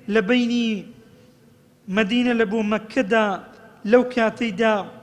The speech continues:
پیاوێکیان لەگەڵدا بوو بە ناوی سەهلی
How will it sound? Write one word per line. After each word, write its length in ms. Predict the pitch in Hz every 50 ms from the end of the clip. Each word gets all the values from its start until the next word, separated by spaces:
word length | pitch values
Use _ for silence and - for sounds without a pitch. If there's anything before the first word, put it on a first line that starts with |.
| - - - - - - - - - - - - - - - _ _ -
پیاوێکیان 680 | - 233 226 233 226 226 202 - - 226 220 220 214 214
لەگەڵدا 420 | 220 214 220 220 190 175 220 220 220 208 180
بوو 240 | 214 220 214 196 202 - - - - - - - - - 190 160 160
بە 100 | 214 220 214 233
ناوی 420 | 233 226 208 208 214 226 220 202 185 170 180 - - - - - - -
سەهلی 380 | - 254 226 196 233 202 220 208